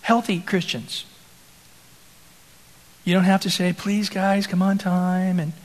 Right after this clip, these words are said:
"Please, guys, let's all lift our hands. Uh, come on, come on, I know you're," you know, "Let's all lift our hands, let's all clap." You know, let's not, "Please, I know everybody wants to sit in the last row, please come up front." You know,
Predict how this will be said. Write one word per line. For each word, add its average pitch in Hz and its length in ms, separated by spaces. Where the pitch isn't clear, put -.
"Please, 202 220
guys, 185 300
let's 170 160
all 185 140
lift 190 200
our 202 120
hands. 185 760
Uh, - 320
come 226 140
on, 202 200
come 220 160
on, 214 200
I 202 80
know 208 100
you're," 214 300
you 254 120
know, 202 200
"Let's 190 160
all 220 120
lift 226 180
our 247 100
hands, 214 460
let's 208 140
all 240 80
clap." 214 600
You - 60
know, 190 160
let's 175 160
not, 214 220
"Please, 202 320
I 196 80
know 185 160
everybody 190 260
wants 196 140
to 196 40
sit 196 140
in 190 80
the 196 80
last 185 500
row, 180 300
please 185 220
come 185 160
up 196 120
front." 190 520
You 156 80
know, 160 100